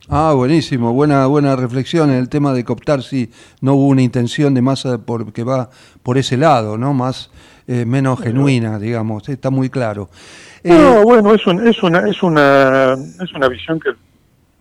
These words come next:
Speaker 2: digamos, que, que el peronismo tiene. Eh, el peronismo, en el fondo, en su A D N, no hay, bueno, eh, no hay esa creencia, este, tan arraigada a los acuerdos institucionales que está en la tradición del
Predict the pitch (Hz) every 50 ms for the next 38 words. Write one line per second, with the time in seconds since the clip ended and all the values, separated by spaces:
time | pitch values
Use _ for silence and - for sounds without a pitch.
0 | _ _ - 107 107 98 95 _ _ _ _ _ _ _ _ _ _ _ - 110
1 | 92 101 98 90 98 107 98 95 98 107 - - - - - - _ _ _ _
2 | _ - 120 - - 107 110 131 151 127 117 117 - 208 254 233 165 120 98 -
3 | - - _ - - - - - - - - - 101 - _ 101 98 110 151 170
4 | 165 123 107 92 _ _ - 113 101 107 107 107 - 156 156 156 156 151 131 117
5 | - - 120 117 113 117 123 139 151 151 147 131 127 139 156 156 147 - - -
6 | _ - - - _ _ - 117 107 104 110 101 101 107 101 101 110 - - 113
7 | 113 - _ _ _ _ 131 139 131 107 - - 98 95 - 104 110 120 127 135
8 | 135 131 123 - - 113 110 110 107 - - - _ _ _ _ _ - - -
9 | _ 101 - - 123 120 123 117 113 110 - 104 101 104 107 120 123 127 127 123
10 | 120 123 120 - 101 101 107 95 - 101 101 117 117 117 107 98 95 - 107 98
11 | - - - 110 113 131 139 139 127 - - 107 - - 120 123 123 113 104 -
12 | - 101 104 101 - - 123 120 113 104 98 101